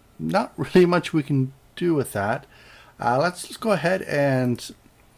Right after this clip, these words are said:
add some more, uh, assets down here into our resource folder. So I'm gonna come into the character one, and I'm gonna create another folder down here.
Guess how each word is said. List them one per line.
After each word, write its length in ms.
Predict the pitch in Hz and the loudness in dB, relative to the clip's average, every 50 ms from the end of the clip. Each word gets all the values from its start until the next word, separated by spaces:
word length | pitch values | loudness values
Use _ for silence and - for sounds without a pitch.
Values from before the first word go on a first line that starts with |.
| - - - - - - _ _ - | -20 -20 -20 -20 -20 -20 _ _ -2
add 200 | - 127 135 131 | 0 0 2 0
some 180 | - - 139 135 | 0 0 2 4
more, 500 | 131 127 127 127 127 123 123 123 123 120 | 4 6 6 6 6 6 6 6 4 4
uh, 340 | 120 117 113 113 110 107 98 - - - - _ _ _ _ _ _ _ _ _ - - _ _ - - - - - _ _ _ _ _ _ _ _ _ _ - | 4 4 4 4 2 0 -2 -8 -16 -20 -20 _ _ _ _ _ _ _ _ _ -20 -20 _ _ -20 -20 -20 -20 -20 _ _ _ _ _ _ _ _ _ _ -6
assets 340 | 120 131 123 - - - - | -4 -4 -2 -4 -6 -6 -2
down 160 | - 123 120 | 0 0 0
here 180 | 104 - 127 123 | 0 2 0 0
into 140 | 117 110 120 | 2 2 0
our 100 | 104 101 | 0 0
resource 360 | 107 113 117 143 147 139 - | 0 -2 -2 -2 -4 -4 -4
folder. 360 | - 156 160 180 202 214 202 - _ _ _ _ _ _ _ _ _ _ _ - - - _ _ _ _ _ _ _ _ _ _ _ - | -2 -2 -2 -2 -4 -6 -8 -10 _ _ _ _ _ _ _ _ _ _ _ -20 -20 -20 _ _ _ _ _ _ _ _ _ _ _ -12
So 120 | - - | -10 -6
I'm 60 | 165 | -4
gonna 140 | 202 214 202 | -4 -4 -2
come 120 | - 190 | 0 0
into 140 | 185 165 - | 0 0 -2
the 80 | 131 123 | -4 -6
character 380 | - - 117 120 117 - 113 | -2 -2 0 -2 0 -2 -2
one, 260 | 107 113 139 180 190 - - | -2 -2 -2 -2 -6 -8 -6
and 200 | 139 131 127 127 | -4 -4 -2 -2
I'm 60 | 151 | -4
gonna 140 | 185 196 - | -4 -6 -6
create 160 | - 185 165 | -4 -4 -2
another 160 | 156 151 147 | 0 -2 -2
folder 360 | 131 - 107 107 113 135 143 143 | -2 -2 -4 -2 -2 -2 -2 -4
down 180 | 160 156 165 156 | -4 -4 -4 -4
here. 260 | 147 175 196 226 | -4 -6 -6 -6